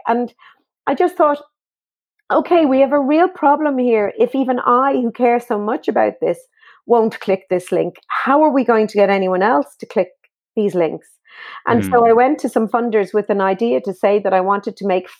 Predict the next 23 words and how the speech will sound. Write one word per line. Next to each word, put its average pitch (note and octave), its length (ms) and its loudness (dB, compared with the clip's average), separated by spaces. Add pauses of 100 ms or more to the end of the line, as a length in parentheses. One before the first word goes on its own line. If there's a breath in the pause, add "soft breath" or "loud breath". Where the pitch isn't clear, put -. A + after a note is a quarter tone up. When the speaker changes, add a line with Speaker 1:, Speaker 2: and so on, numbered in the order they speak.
(260)
Speaker 1:
ten A#3 260 0
fun A3 320 -4
films A#3+ 480 0
about A3 260 0
<laughs> - 60 -12
dementia. C#4+ 640 0 (840 loud breath)
And, C4 400 0 (100)
um, B3 420 0 (420 loud breath)
uh, - 320 2 (100)
yeah, C#4 340 2
they C4+ 140 2
gave C4+ 220 2
me C#4 100 0
the B3 180 -4
funding B3+ 360 0
and A#3+ 100 -2
I A#3 80 2
worked A#3+ 320 0
with A3+ 160 -2 (180)
fabulous, B3 640 0 (120)
um, G#3+ 480 0
animators A#3 720 0
and G3+ 260 -2